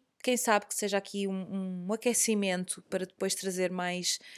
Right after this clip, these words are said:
episódios sobre muitos temas variados, sobre nutrição e não só, porque às vezes também me apetece falar de outras coisas, confesso.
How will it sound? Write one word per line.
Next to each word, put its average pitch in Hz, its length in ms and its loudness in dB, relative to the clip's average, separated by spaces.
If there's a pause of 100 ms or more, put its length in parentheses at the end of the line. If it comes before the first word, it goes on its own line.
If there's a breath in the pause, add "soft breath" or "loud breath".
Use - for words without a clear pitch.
(400 loud breath)
episódios 185 800 2
sobre 180 680 -2
muitos 220 360 0
temas 196 480 2
variados, 180 640 2
sobre 185 260 0
nutrição 180 480 -2
e 180 60 -4
não 185 120 -4
só, 185 280 2
porque - 200 -6
às 254 80 0
vezes 254 160 -6
também 247 120 -2
me 247 60 2
apetece 226 280 -2
falar 208 140 0
de 202 60 0
outras 196 260 -4
coisas, 170 340 -2
confesso. 180 580 -2